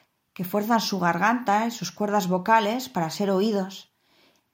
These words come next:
y que pierden muchísima información porque no se oye igual. Esto, combinado con lo que supone la distancia, hace que te, se pierda mucha información,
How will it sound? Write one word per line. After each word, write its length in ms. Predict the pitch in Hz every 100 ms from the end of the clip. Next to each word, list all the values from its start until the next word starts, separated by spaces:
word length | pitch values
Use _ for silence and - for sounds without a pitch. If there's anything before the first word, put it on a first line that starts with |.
| _ _ _
y 100 | -
que 120 | 196 185
pierden 540 | 226 226 254 254 - -
muchísima 400 | 180 226 240 220
información 880 | 185 208 190 175 214 220 285 - - _ _ _ _ _
porque 320 | 190 185 180
no 100 | 190
se 240 | 214 185 185
oye 220 | 202 156
igual. 480 | 156 160 156 160 170 _ _ _ _ _ _ _ _ _ _
Esto, 540 | 240 262 262 240 247 -
combinado 480 | 196 175 202 220
con 120 | 240 220
lo 80 |
que 60 | 180
supone 400 | 180 180 220 226
la 100 | 208
distancia, 1000 | 175 165 - 180 233 262 - 180 208 - _ _ _ _ _ _ _ _ _ _ _ _ _ _ _ _ _ _ _ _ _ -
hace 240 | 202 226
que 80 | 220
te, 160 | 190
se 140 | 180 180
pierda 440 | 214 214 240 247 -
mucha 260 | 202 190
información, 920 | 180 180 180 165 - 277 233 180 180